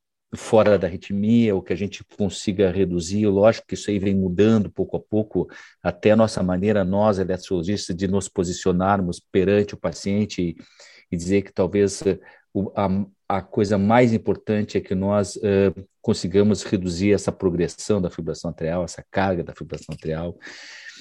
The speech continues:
Então, eu acho que esse, esses vinte e quatro anos aí estão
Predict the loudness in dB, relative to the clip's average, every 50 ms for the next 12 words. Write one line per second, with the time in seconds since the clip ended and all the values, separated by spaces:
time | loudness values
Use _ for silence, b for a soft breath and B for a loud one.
0 | B B B B B B -2 -2 0 6 8 8 10 10 10 10 10 10 8 6
1 | 2 0 4 6 6 8 6 6 4 4 4 4 4 2 _ _ b b b b
2 | b -2 -2 -2 0 2 0 0 2 4 4 4 4 2 -2 0 4 4 4 4
3 | 2 0 2 4 4 4 4 2 2 2 2 2 0 -4 _ _ _ _ _ _
4 | _ _ _ -12 -12 -12 -12 -16 -4 4 6 8 8 8 6 4 0